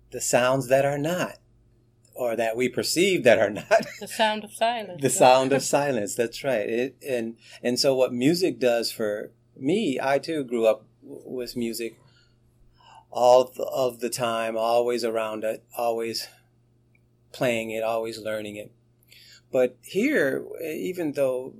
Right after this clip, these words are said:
Speaker 1: the, the background of both of us are jazz and rhythm and blues and, uh, gospel, um, we play some of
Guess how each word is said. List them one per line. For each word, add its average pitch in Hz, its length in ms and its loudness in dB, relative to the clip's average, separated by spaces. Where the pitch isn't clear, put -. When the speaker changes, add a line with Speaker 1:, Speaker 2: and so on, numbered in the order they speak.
Speaker 1:
the, 123 480 -8
the 117 300 -12
background 113 840 2
of 110 200 -14
both 113 260 -4
of 104 80 -12
us 104 280 -10
are 104 200 -14
jazz 107 480 -4
and 95 220 -12
rhythm 110 240 -8
and 104 140 -10
blues 101 480 -16
and, 92 340 -20
uh, 104 160 -20
gospel, 98 600 -8
um, 104 560 -12
we 151 160 -14
play 160 380 -10
some 156 280 -10
of 143 200 -10